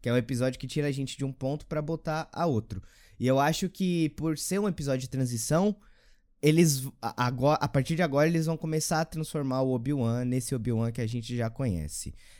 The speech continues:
É, eu falo muito de Rebels porque Rebels é a última aparição que a gente teve até agora do Obi-Wan pré-episódio quatro, tirando aqui o Obi-Wan que é ainda antes disso, né?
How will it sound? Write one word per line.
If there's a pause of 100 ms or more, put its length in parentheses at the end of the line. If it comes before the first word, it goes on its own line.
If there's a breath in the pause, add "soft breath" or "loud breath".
(140 soft breath)
É,
eu
falo
muito
de
Rebels
porque
Rebels
é
a
última
aparição
que
a
gente
teve
até
agora (580 soft breath)
do
Obi-Wan (140)
pré-episódio
quatro,
tirando
aqui
o
Obi-Wan
que
é
ainda
antes
disso,
né?